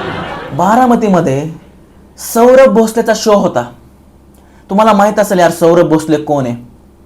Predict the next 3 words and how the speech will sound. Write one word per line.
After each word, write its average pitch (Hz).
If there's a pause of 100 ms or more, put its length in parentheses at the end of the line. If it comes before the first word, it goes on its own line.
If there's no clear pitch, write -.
(960)
भाई, 220 (520)
तुम्हाला 208
सांगतो, 160